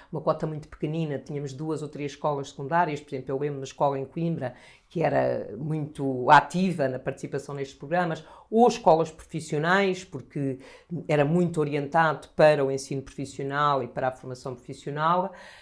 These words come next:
eh, e portanto eu nessa altura tive claramente, eh, a sensação, eh, de que as escolas que participavam em programas europeus tinham uma, uma estratégia diferente, tinham um,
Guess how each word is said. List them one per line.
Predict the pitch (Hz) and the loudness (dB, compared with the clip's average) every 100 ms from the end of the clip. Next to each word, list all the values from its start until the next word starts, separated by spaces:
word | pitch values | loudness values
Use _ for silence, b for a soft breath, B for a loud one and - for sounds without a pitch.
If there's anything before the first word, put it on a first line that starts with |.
| B | B
eh, | 196 180 208 | -2 0 0
e | |
portanto | - 226 208 | 0 0 2
eu | 214 | 4
nessa | 202 214 - | 4 2 6
altura | 202 202 - 208 208 208 | 6 6 0 2 4 4
tive | - - 190 202 165 185 196 | 2 -6 -2 0 0 0 -2
claramente, | - 190 196 196 185 180 180 175 175 180 175 175 B B B - | 0 4 6 6 2 0 -2 -4 -4 -2 -2 -6 B B B -4
eh, | 196 160 151 147 143 - | 0 2 2 2 0 0
a | |
sensação, | - - 214 202 196 180 - 185 170 175 175 175 - b b b | 0 4 4 4 2 0 6 6 6 2 -2 -8 -12 b b b
eh, | 208 151 147 143 143 135 135 | -6 -2 0 2 4 4 2
de | 131 175 | -2 -4
que | 180 196 190 | -4 0 4
as | 180 | 4
escolas | - - 202 190 175 170 | 0 6 10 10 8 0
que | - | -8
participavam | 165 165 165 151 151 | -6 -4 0 0 0
em | |
programas | 151 156 147 | -8 -8 -6
europeus | 147 131 151 147 | -6 -8 -8 -8
tinham | - 143 | -10 -10
uma, | 135 131 127 120 | -10 -10 -12 -12
uma | - | -12
estratégia | 131 - 139 143 131 135 | -12 -6 -4 -2 -2 -2
diferente, | 123 120 - 135 131 127 _ | -6 -10 -8 -6 -8 -12 _
tinham | 131 127 | -12 -10
um, | 123 127 127 | -10 -12 -14